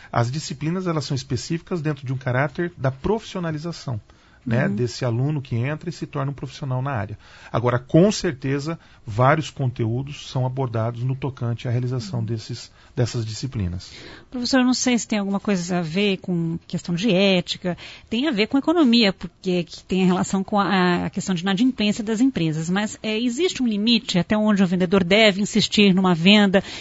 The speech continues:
Speaker 2: é, percebendo aí a capacidade do consumidor de comprar ou não aquele produto?
Speaker 1: É, essa é a percepção que ele vai ter diante do cliente que está à sua frente,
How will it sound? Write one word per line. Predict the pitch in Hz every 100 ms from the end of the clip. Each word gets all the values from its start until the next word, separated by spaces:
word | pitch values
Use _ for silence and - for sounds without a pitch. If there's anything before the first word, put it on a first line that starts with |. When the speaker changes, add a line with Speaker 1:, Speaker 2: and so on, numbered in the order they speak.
| -
Speaker 2:
é, | 220 196
percebendo | 254 240 233 214 240 220
aí | 220
a |
capacidade | 214 190 - 208 - 180 208 233 196 160 175
do | 165 180
consumidor | 220 190 170 190 190
de | 180
comprar | - 175 170 175
ou | 175
não | 175
aquele | 165 175
produto? | 180 175 185 165 151
Speaker 1:
É, | 120 -
essa | 135 170 -
é | 175
a |
percepção | 175 175 180 175 - 131 143
que | -
ele | 160
vai | 135 147
ter | 127 - 120 143
diante | 143 151 127 139 -
do | 156 156 170
cliente | - 180 135 131
que | 156
está | - 151
à |
sua | - 185
frente, | - 104 87 -